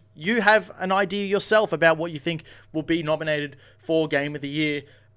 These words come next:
in December. Uh, make sure you let us know what you think is gonna win.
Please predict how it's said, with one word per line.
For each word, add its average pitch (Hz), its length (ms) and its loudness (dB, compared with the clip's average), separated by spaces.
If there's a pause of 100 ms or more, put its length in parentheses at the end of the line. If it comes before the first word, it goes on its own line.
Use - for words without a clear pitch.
(180)
in 151 180 -6
December. 139 600 0 (400)
Uh, 127 160 -2 (340)
make 190 220 -4
sure 190 100 -2
you 175 80 0
let 170 140 -2
us - 100 -12
know 165 160 -2
what 156 140 -8
you 151 180 -8
think 156 240 -8
is 139 80 -8
gonna 143 180 -2
win. 170 300 -4